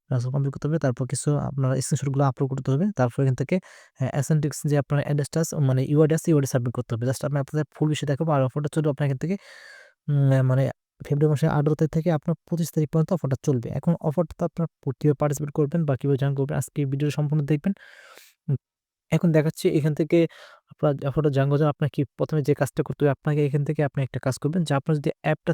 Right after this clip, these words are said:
থাকে, অ্যাপ থাকলে হবে। আর যদি না থাকে অবশ্যই আপনাকে অ্যাকাউন্টটা করতে হবে। অ্যাকাউন্টটা কীভাবে করবেন? আমি যদি এখানে ফর্ম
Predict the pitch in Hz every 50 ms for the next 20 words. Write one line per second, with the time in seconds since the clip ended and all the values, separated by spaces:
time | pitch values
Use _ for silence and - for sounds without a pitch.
0 | - 156 156 - 160 - - 160 156 151 - _ _ _ _ - 151 - - 160
1 | 180 180 214 - - - - - - - - - _ _ 143 143 143 156 156 147
2 | 135 131 139 - - 170 165 160 151 - - 151 - 151 139 143 139 135 - 139
3 | 131 127 123 127 120 - 131 127 - - 156 156 147 - 156 151 147 - - 151
4 | 160 170 147 139 127 135 135 135 143 135 - 147 147 131 - - 143 135